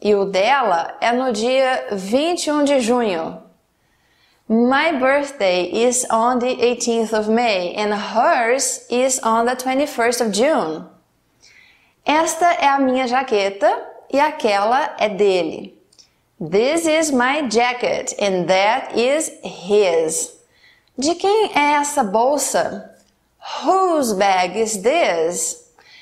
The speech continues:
And that's it for today. I hope you have enjoyed this video. Thank you so much for watching it. Agora faça uma frase aqui embaixo nos comentários, usando uma dessas estruturas que você aprendeu hoje e melhore seu inglês.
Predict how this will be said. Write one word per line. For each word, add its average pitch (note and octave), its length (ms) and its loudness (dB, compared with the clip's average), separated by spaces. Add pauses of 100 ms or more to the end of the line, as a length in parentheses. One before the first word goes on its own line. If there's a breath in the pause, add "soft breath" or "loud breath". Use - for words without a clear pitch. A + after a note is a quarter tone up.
(220 loud breath)
And D4+ 320 2
that's D#4 280 2
it D4+ 160 0
for D4+ 180 0
today. B3 580 0
I A#3+ 140 0
hope A#3 280 -2
you A3 80 -2
have G#3 220 0
enjoyed G#3+ 440 0
this D4 200 0
video. C#4 540 0 (560 loud breath)
Thank C#4 200 2
you D#4 120 2
so D#4 160 2
much C#4+ 280 0
for D4 120 -2
watching G#3+ 500 0
it. A#3 260 -2 (440 loud breath)
Agora B3+ 460 2
faça D#4 340 0
uma F4+ 160 0
frase G#3 840 0
aqui G3+ 240 -4
embaixo C4 420 0
nos B3+ 140 -2
comentários, G#3 1000 -2
usando B3 540 0
uma D4+ 260 0
dessas B3+ 260 0
estruturas C4 600 0
que C4+ 180 0
você B3 280 -4
aprendeu C#4 360 0
hoje A3+ 340 -2 (540 loud breath)
e A4+ 80 6
melhore B3+ 380 2
seu A#3+ 200 0
inglês. - 720 -4